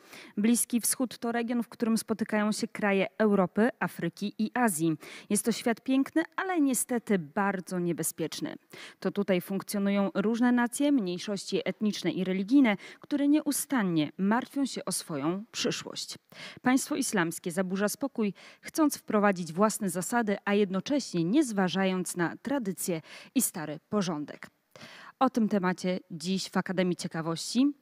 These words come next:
a o szczegółach już teraz mój gość Konrad Nowak.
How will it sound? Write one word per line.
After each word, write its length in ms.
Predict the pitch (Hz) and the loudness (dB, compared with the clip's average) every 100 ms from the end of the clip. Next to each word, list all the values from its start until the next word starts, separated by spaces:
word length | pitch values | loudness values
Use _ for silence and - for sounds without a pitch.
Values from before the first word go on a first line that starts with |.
| _ - | _ -2
a 140 | 233 | 0
o 60 | 226 | 0
szczegółach 560 | - 214 156 151 165 | 0 -2 -2 -6 -2
już 160 | 226 - | -4 -2
teraz 400 | 185 147 151 - | -4 -4 -4 4
mój 180 | 262 208 | 6 6
gość 440 | - 160 - - - | 2 -8 -10 -14 0
Konrad 560 | 311 262 233 208 - _ - | 4 4 4 2 0 _ -4
Nowak. 460 | 165 143 151 - | -2 -2 -10 -16